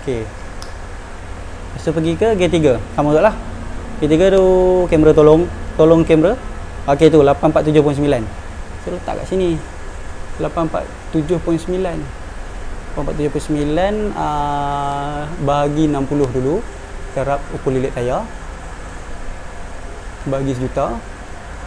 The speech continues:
Darab tiga enam kosong kosong. Lapan sembilan point tiga satu. Okey. Lepas tu,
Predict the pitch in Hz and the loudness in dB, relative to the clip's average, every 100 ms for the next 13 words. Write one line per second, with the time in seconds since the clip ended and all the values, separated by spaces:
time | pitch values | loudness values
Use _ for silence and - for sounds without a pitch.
0 | - - - - - - - - - 135 | -10 -10 -10 -10 -10 -12 -12 -12 -8 -4
1 | 143 - 135 135 151 185 - 131 117 110 | -4 -4 -4 -2 -4 -6 -8 -10 -8 -10
2 | 101 - - - - - - - 139 147 | -10 -12 -12 -12 -12 -12 -12 -6 -2 -2
3 | 180 170 175 180 170 165 147 139 127 - | -2 -2 0 0 0 0 2 0 -2 -2
4 | 120 117 117 117 117 - - - - - | -2 -2 -4 -6 -8 -6 -4 -4 -6 -6
5 | - - - - - - - - - - | -8 -8 -8 -8 -10 -10 -12 -8 -6 -6
6 | - - - - - - - 151 117 98 | -6 -10 -10 -10 -10 -10 -2 0 0 -4
7 | - - - - - - - - - - | -8 -10 -10 -12 -10 -10 -10 -12 -12 -10
8 | - 185 | -2 0